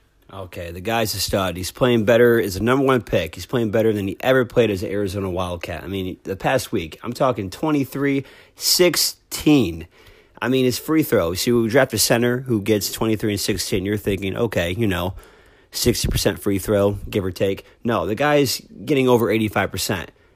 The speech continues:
And, you know, he's making four and four and a half. Also, sixty, sixty-three percent field goal. The guy's usage is amazing. The only thing that's hurting him is his defensive numbers. However, if we're talking Rookie of the Week,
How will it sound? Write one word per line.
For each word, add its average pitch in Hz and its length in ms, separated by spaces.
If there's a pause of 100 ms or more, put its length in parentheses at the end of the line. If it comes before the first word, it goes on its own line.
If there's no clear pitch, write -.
(100)
And, 107 340
you 117 80
know, 101 80
he's 107 140
making 117 220
four 127 260
and 110 80
four 117 160
and 110 80
a 107 40
half. 90 320
Also, 117 520
sixty, 123 500 (100)
sixty-three 143 580
percent - 340
field 123 240
goal. 92 260 (440)
The 117 100
guy's 127 320
usage 123 320
is 92 100
amazing. 98 440 (240)
The - 100 (180)
only 185 320
thing 175 140
that's 160 180
hurting 151 260
him 131 80
is 107 120
his 104 100
defensive 123 400
numbers. 104 480
However, 110 400
if 92 220
we're 135 80
talking 170 360
Rookie 131 280
of 120 80
the 98 80
Week, 101 340